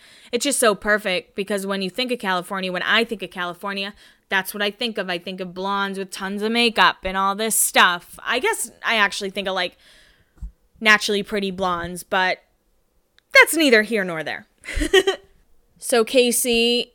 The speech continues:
welcomes everyone to her home, and Cedric's there wearing a scarf, and Jason's there, and Alex M and Taylor and Morgan are there, and she's serving bubbly lemonade, and Jason kinda makes a comment like, "Why is it bubbling?" And she's like, "I don't know.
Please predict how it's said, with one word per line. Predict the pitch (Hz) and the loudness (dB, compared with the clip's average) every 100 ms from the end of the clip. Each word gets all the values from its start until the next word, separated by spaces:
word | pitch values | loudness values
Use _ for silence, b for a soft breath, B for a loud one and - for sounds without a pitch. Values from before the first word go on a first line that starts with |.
| _ - | _ 0
welcomes | 220 214 226 214 | 2 2 0 0
everyone | 214 214 214 214 | 2 0 0 -2
to | 220 | 0
her | 214 208 | 0 0
home, | 220 208 214 226 | 0 0 0 0
and | 208 190 185 185 _ _ | -2 -2 -6 -10 _ _
Cedric's | - 226 214 226 220 | 0 0 4 2 0
there | - 220 220 220 | 2 4 4 2
wearing | 202 202 196 | 0 -2 -2
a | 190 185 208 _ | -4 -4 -8 _
scarf, | - - 240 220 220 269 - | -4 2 6 6 6 2 -4
and | 185 185 180 | -6 -4 -4
Jason's | 220 214 220 233 220 | 2 2 2 0 -2
there, | 214 208 214 226 254 b b b b b _ | 0 2 4 2 -2 b b b b b _
and | 185 180 | -10 -6
Alex | 143 214 226 - | 0 2 2 0
M | 220 220 233 | 0 0 -2
and | 196 | -4
Taylor | 202 208 220 233 | -2 -2 0 -2
and | 214 | -2
Morgan | 190 190 220 226 | -2 0 0 0
are | 233 240 | 0 2
there, | 240 240 247 247 | 2 0 0 -2
and | 214 180 180 | -2 -4 -6
she's | - 196 | -6 -2
serving | - 214 190 185 | 0 0 0 -2
bubbly | 180 196 208 202 | -2 0 0 0
lemonade, | 190 190 202 220 240 233 | 0 0 -2 -2 -2 -2
and | 185 180 | -4 -4
Jason | 185 180 190 | -4 -4 -4
kinda | 185 185 | -6 -4
makes | 180 180 | -4 -4
a | 180 175 | -6 -6
comment | - 190 190 185 | -4 -4 -4 -4
like, | 175 165 | -6 -6
"Why | 165 180 | -6 -4
is | 202 | -6
it | 202 | -4
bubbling?" | 190 247 202 147 170 | -4 -4 -6 -8 -12
And | 180 | -14
she's | 196 | -10
like, | 185 | -6
"I | 190 214 | -6 -4
don't | 262 339 | -6 -6
know. | 415 440 381 339 | -6 -6 -6 -6